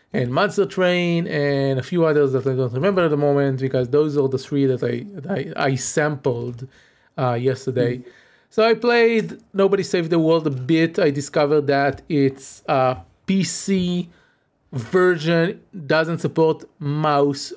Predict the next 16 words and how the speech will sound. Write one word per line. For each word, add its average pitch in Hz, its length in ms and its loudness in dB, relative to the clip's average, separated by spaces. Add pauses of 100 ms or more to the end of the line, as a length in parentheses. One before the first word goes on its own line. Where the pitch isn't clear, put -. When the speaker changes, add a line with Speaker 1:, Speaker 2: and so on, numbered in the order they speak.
Speaker 1:
which 135 340 -2
is 135 360 0 (680)
crap, 139 420 2
Speaker 2:
Mm. 139 180 0 (160)
Speaker 1:
and 131 180 -2
I 127 80 0
hate 156 300 0
it. 147 220 2
Speaker 2:
Yes. 117 340 -2 (480)
Speaker 1:
Uh, 139 220 2
but 139 260 0
I 160 300 2
d-, 139 240 -4
was 202 640 2
on 208 240 0
my 185 480 0